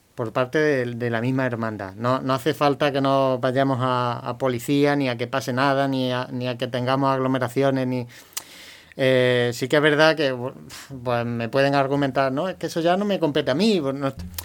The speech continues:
pero bueno, es que también está un poco en nuestra responsabilidad, pues, que los que había también muchas veces en las puertas de la iglesia eran los mismos cofrades,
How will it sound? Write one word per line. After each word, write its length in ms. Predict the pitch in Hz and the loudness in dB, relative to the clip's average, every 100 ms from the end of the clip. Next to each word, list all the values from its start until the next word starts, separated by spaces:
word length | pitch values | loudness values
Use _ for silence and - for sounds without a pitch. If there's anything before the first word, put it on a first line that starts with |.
| - - | -14 -8
pero 160 | 113 | -4
bueno, 180 | 123 131 | 0 0
es 80 | 120 | 0
que 260 | 143 143 - _ _ | 0 0 -4 _ _
también 320 | 123 117 127 | -4 -2 -2
está 200 | 135 147 | -2 0
un 100 | 143 139 | 0 0
poco 200 | 139 143 | 2 2
en 100 | 143 | 2
nuestra 260 | 135 139 | 0 -2
responsabilidad, 920 | 131 127 139 131 127 127 127 147 147 175 - - - - _ | -2 -2 -2 -2 -2 0 4 4 2 -2 -16 -20 -20 -20 _
pues, 140 | - 117 | -6 -6
que 680 | - 110 104 104 104 113 - - - | -4 -6 -4 -6 -8 -10 -14 -18 -14
los 220 | 131 110 - | -8 -8 -8
que 240 | - 123 110 | -6 -2 -2
había 420 | 101 113 117 120 | -2 0 0 0
también 300 | 127 120 123 | -2 0 0
muchas 320 | 123 127 123 117 | -2 -4 -4 -4
veces 240 | 120 131 | -2 -2
en 60 | 120 | -2
las 100 | 113 | -2
puertas 340 | 127 120 123 | -4 -2 -4
de 80 | 120 | -2
la 220 | 117 117 | 0 0
iglesia 420 | 117 120 123 135 | -2 -2 -2 -2
eran 160 | 135 147 | -2 -4
los 100 | 151 | -6
mismos 260 | 156 151 123 | -6 -8 -8
cofrades, 520 | 120 160 165 107 | -4 -2 -2 -4